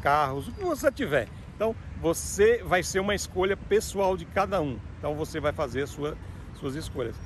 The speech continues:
Mas eu tenho certeza, você chegando nesse país pra morar, você realmente vai sentir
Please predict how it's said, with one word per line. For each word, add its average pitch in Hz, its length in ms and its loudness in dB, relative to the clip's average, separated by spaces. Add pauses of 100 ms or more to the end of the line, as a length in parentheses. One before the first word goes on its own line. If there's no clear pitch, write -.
(120)
Mas 185 200 2
eu 214 100 4
tenho 233 180 4
certeza, 185 480 2
você 147 240 0
chegando 190 320 -2
nesse 196 180 0
país 170 300 -2
pra 160 160 0
morar, 143 380 4 (400)
você 160 280 -2
realmente 147 540 0
vai 139 220 0
sentir 147 600 -8